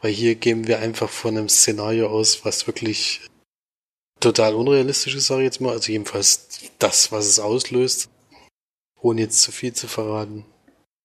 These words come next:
Und da passieren natürlich viele skurrile Sachen, aber es geht für alle nicht ganz so glimpflich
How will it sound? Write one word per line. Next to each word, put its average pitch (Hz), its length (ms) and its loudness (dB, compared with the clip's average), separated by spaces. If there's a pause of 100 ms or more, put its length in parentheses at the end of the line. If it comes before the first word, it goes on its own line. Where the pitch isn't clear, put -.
(840)
Und 107 500 0 (160)
da 123 140 2
passieren 120 320 4
natürlich 117 300 -4
viele 113 440 0 (480)
skurrile 113 560 0
Sachen, 117 360 4
aber 107 340 0 (240)
es - 180 2
geht - 160 -2
für - 200 0
alle 113 200 4
nicht 110 180 -4
ganz 110 240 0
so - 80 -4
glimpflich 123 640 -2